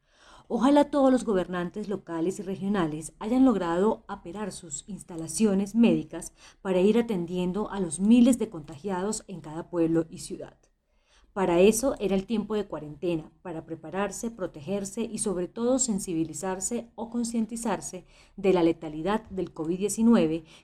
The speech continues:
que hoy llega a más de diez millones de contagios en todo el mundo y ya sobrepasa el medio millón de víctimas.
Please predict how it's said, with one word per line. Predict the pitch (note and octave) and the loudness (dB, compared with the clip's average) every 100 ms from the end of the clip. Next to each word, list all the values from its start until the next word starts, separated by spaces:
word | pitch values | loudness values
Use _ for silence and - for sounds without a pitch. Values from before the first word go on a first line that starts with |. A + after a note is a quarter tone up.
| _ | _
que | A#3 | 2
hoy | A#3+ G#3+ | 4 4
llega | C4+ B3 A#3+ | 4 2 2
a | - F3+ | -4 -4
más | E3+ E3+ | -2 -2
de | F#3 | -2
diez | G3 G#3 | 0 0
millones | G3+ G3 G3+ G3 | -2 -4 -4 -4
de | G#3+ | -6
contagios | G#3+ G#3+ G3+ C#3+ F#3+ | -8 -6 -6 -6 -6
en | G3 F3+ | -8 -8
todo | D#3+ | -6
el | F#3 | 4
mundo | A3+ F#3+ E3 F3 - | 6 6 0 -4 -4
y | A3+ | 0
ya | A3+ | 0
sobrepasa | A#3 B3 G#3 - D#3 D#3 F3+ | 2 0 0 -4 -10 -8 -10
el | - F3+ | -6 -2
medio | E3+ D#3+ | 0 0
millón | D#3+ D3+ C#3+ | -4 -6 -6
de | D3+ | -6
víctimas. | D#3 - _ A#2 A2 - | -8 -10 _ -20 -20 -20